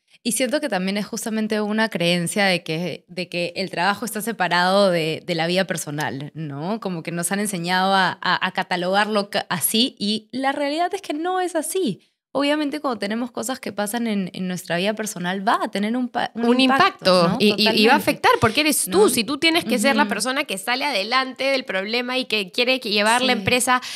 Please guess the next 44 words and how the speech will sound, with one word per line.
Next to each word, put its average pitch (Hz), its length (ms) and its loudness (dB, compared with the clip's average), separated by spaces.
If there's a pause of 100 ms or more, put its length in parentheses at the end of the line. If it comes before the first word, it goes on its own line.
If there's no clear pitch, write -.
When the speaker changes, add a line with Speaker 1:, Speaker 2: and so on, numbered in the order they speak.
(180)
Speaker 2:
a 208 120 4
otro 233 240 2
nivel, 240 320 2
¿cómo 294 240 0
lo 240 160 2
haces 254 300 0
si 247 80 -8
es - 40 -16
que 196 120 -8
tienes 262 300 -4
algo 269 180 0
adentro 269 320 0
tuyo 285 220 2
Speaker 1:
Ujú. 220 120 -2
Speaker 2:
fuerte 294 300 2
que 262 100 -2
te - 80 -4
está 220 180 -2
pesando, 226 500 -2
Speaker 1:
Ujú, 147 100 -6
Speaker 2:
no? 170 180 -4
Speaker 1:
sí. 196 300 -6 (420)
Y 226 400 2
lo 233 100 2
primero 247 300 2
que 294 140 2
se - 340 -6
me 175 160 2
viene 190 300 2
a - 20 0
decirte 165 760 -2
es - 320 -2 (880)
que - 140 -20 (160)
cuando 220 240 0
estamos 285 560 -4
dentro 214 1080 -2
del 180 600 -4 (120)
rollo, 196 720 -2 (240)
a 180 120 -4
veces 190 180 -2
nos 190 180 0
es 185 100 -4
difícil 185 440 -4
ver, 156 220 -6